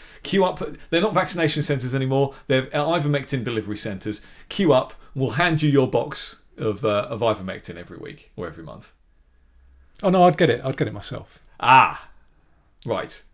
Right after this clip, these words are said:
Speaker 1: Because you didn't, don't trust what the government give you.
Speaker 2: Oh, I don't, don't, wouldn't trust the government at all. Yeah, no.
Speaker 1: 'Cause there is, and I think, I mean, there is a difference with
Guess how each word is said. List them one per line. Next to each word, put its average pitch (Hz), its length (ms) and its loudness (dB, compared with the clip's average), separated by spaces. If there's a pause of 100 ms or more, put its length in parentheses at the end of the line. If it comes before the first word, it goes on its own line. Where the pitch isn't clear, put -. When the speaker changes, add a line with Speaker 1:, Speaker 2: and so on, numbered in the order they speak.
(880)
Speaker 1:
Because - 280 -4
you 135 60 -4
didn't, 139 340 0
don't 127 200 2
trust - 320 -2
what - 100 -12
the 101 60 -12
government 85 340 -10
give 76 140 -14
you. - 100 -20 (220)
Speaker 2:
Oh, 147 100 2
I 143 140 2
don't, 110 240 -10
don't, 110 300 -10
wouldn't 117 220 -4
trust - 240 -6
the 107 140 -6 (480)
government 117 400 -2
at 127 300 -8
all. 151 240 2
Yeah, 127 200 0
no. 104 240 -2 (1300)
Speaker 1:
'Cause 170 160 0
there 175 160 6
is, 190 120 4
and 165 240 -4
I 165 100 2
think, 214 260 -6
I 190 40 -8
mean, 156 120 2
there 156 160 4
is 185 120 0
a 175 60 -2
difference - 720 -4 (160)
with 127 500 0